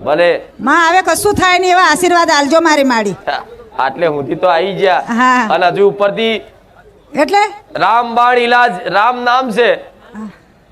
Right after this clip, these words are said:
Speaker 1: ડોક્ટર એવું નહીં કહેતા, હું પહેલા કહેતા, "ભાઈ, રામબાણ ઈલાજ છે." તો આ રામબાણ ઈલાજ રામના નામ જ છે.
Speaker 2: હા, માં.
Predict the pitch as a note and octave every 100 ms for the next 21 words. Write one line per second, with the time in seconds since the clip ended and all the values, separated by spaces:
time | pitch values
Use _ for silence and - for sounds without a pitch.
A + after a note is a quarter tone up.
0 | - E3+ F#3+ - A3+ A#3 A#3 A#3+ B3+ C4
1 | C#4 C4+ B3 B3 A#3+ A#3+ A#3 A3+ B3 A#3+
2 | A#3 - - - - - - A#3+ A#3 B3
3 | B3 B3+ B3 A#3+ A#3 A3+ F#3+ D#3+ - -
4 | - - - - G#3 G#3+ A3 A#3 A#3 A#3+
5 | A#3+ A#3+ A#3 A3 A3+ A#3 A#3 A#3 A3+ B3
6 | A#3+ A#3+ F#3+ - - G#3 A#3 B3 A#3 E3